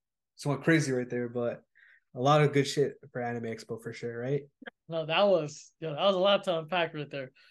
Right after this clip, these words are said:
Speaker 2: for sure.
Speaker 1: Yeah.
Speaker 2: I, my main thing is, for all the people that haven't, that need a new anime to watch, definitely watch the Fate, uh, not Fate, Fate two. Um,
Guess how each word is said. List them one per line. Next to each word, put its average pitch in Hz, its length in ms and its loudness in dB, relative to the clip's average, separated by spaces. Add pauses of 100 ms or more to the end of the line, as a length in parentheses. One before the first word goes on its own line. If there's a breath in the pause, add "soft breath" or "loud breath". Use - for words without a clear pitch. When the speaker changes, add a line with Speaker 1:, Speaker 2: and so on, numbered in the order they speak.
(240 soft breath)
Speaker 2:
for 180 100 -6
sure. 165 200 0
Speaker 1:
Yeah. 151 140 0 (380)
Speaker 2:
I, 165 100 -12
my 185 240 2
main 233 280 4
thing 226 220 0
is, 160 420 -4 (640)
for 202 100 4
all 233 100 8
the 254 80 2
people 240 220 4
that 208 100 6
haven't, 202 320 0 (120)
that 175 140 -2
need 190 160 -2
a 190 60 0
new 185 160 0
anime 185 320 2
to 175 100 -8
watch, 165 460 -2 (200)
definitely 185 280 -2
watch 196 240 4
the 175 80 -10
Fate, 156 260 -8
uh, 151 320 -2
not 156 240 -6
Fate, 139 260 -12 (200)
Fate 208 240 -4
two. 180 340 -4 (600 soft breath)
Um, 156 580 2